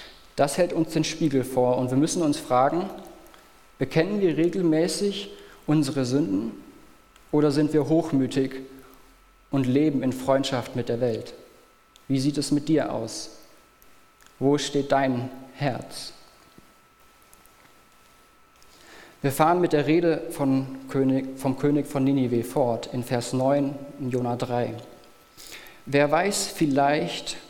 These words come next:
wendet sich Gott und lässt es sich gereuen und kehrt um von der Glut seines Zornes,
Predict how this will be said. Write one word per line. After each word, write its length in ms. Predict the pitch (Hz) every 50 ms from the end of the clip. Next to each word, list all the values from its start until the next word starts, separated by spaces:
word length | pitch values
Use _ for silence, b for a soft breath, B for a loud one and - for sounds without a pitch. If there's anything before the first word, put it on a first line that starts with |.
| - - - _ -
wendet 360 | - 139 139 139 139 135 135
sich 240 | - 139 131 - -
Gott 320 | 135 131 123 120 - - B B B B B B B B
und 180 | B 143 139 131
lässt 360 | 135 147 156 - - - -
es 200 | 160 147 - -
sich 220 | 147 143 - -
gereuen 500 | - 143 131 135 147 147 139 127 127 123
und 180 | 131 135 147 147
kehrt 340 | - - 160 156 156 - -
um 200 | 180 185 156 127
von 220 | - - 143 135
der 100 | 139 135
Glut 400 | 131 131 139 160 185 190 180 - -
seines 360 | 156 151 143 147 147 - -
Zornes, 640 | - - 151 151 143 131 131 123 120 123 - -